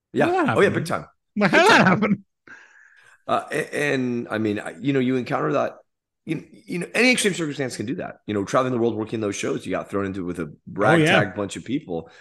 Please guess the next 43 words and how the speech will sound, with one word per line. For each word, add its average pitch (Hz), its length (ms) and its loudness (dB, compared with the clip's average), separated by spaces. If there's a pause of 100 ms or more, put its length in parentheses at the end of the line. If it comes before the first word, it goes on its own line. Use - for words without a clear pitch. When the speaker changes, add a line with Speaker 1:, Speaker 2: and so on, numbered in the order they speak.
(260)
Speaker 1:
Um, 95 200 -2
and 101 100 -2
you 98 80 -2
go 123 100 4
through, 117 300 -2
you 123 100 2
go 165 140 2
through 185 200 0
it. 170 60 -2
Look, 120 240 -2 (340)
you 117 120 0
go 180 220 4
through 240 220 0
enough 160 320 0 (160)
negative 139 360 -2
experiences, 113 840 -4
with 101 160 -6
all 87 120 -2
due 82 80 -6
respect 82 360 -8
to - 80 -6
school. 123 540 -2
It's - 140 -12
not 95 220 -8
that 85 180 -8
negative, 120 380 0
but 92 120 -6
it's - 120 -10
not 92 220 -6 (140)
what 87 220 -10
you 92 60 -6
wanna 80 220 -8
do 90 160 -4
as 65 100 -10
a - 40 -20
child. - 400 -10 (280)
Speaker 2:
Mm-hmm. 107 300 -12
Speaker 1:
Um, 92 420 -6
and 107 380 -2
you 123 120 2
have 131 100 0
that 127 160 -2
proximity, 95 760 -6